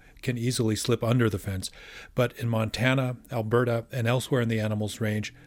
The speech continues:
the fences are often built with five or even six strands of barbed wire. And that's a problem because, for all their phenomenal speed,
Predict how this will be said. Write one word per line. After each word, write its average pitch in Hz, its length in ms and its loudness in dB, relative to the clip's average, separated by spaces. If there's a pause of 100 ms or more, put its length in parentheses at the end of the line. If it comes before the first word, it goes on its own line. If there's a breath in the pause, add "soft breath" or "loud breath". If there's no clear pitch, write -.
the 127 80 0
fences 147 380 2
are 123 120 2
often 131 380 0
built 117 280 -2
with 113 120 -8
five 120 540 0
or 110 120 -2
even 117 260 -2
six - 360 -2
strands 113 360 0
of 98 140 -6
barbed 107 280 0
wire. 98 340 -4 (580 loud breath)
And 127 160 2
that's 165 180 2
a 139 60 2
problem 127 500 0
because, 113 380 0 (320 loud breath)
for - 220 0
all 135 240 2
their 143 160 4
phenomenal 120 520 0
speed, 101 520 -2